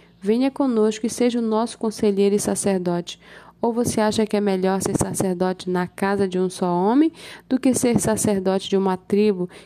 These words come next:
e de uma família em Israel?" O sacerdote ficou contente,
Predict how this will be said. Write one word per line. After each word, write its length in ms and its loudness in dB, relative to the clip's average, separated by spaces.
e 100 2
de 80 2
uma 180 2
família 520 2
em 140 2
Israel?" 500 -2
O 60 -4
sacerdote 640 0
ficou 280 -6
contente, 880 -2